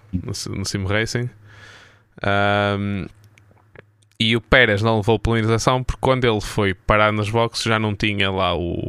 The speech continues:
o pedaço do, da, da asa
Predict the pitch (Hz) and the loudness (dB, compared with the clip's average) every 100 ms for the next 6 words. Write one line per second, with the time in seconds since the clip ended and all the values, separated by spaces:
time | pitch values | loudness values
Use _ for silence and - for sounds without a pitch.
0 | - - 104 - - 90 - - 90 90 | -6 -6 -6 -2 0 0 -2 -4 -6 -6
1 | 87 87 92 95 - - - _ - - | -6 -6 -6 -8 -12 -16 -20 _ -20 -20
2 | - _ _ _ _ _ _ _ - 87 | -20 _ _ _ _ _ _ _ 0 0
3 | 87 87 87 85 85 82 87 87 90 95 | 0 -2 -2 -4 -4 -4 -6 -6 -4 0
4 | 90 92 95 95 90 | 2 2 0 0 -2